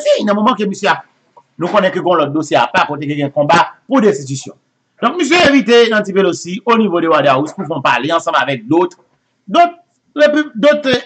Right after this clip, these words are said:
lidè. Pa gen pwoblèm, Nancy vini. Metnan, sa pase,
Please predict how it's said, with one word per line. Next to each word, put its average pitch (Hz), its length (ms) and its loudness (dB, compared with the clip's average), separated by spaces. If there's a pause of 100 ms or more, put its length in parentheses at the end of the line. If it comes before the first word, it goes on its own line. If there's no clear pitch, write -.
lidè. 302 300 4 (800)
Pa 294 100 -4
gen 247 160 0
pwoblèm, 185 320 2
Nancy 170 240 -4
vini. 110 240 -8
Metnan, 311 380 0 (580)
sa - 220 0 (100)
pase, 226 540 0